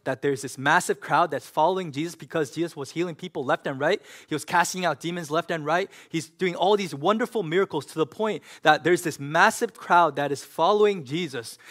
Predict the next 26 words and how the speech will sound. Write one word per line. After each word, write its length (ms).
And 140
Jesus 240
is 180
so 580
overwhelmed. 580
He 180
feels 300
like, 180
"Man, 260
I 140
have 160
to 100
go 380
on 240
and 140
preach 280
the 80
good 200
news, 260
and 180
yet 180
there's 180
so 140
many 200
people 300
here." 220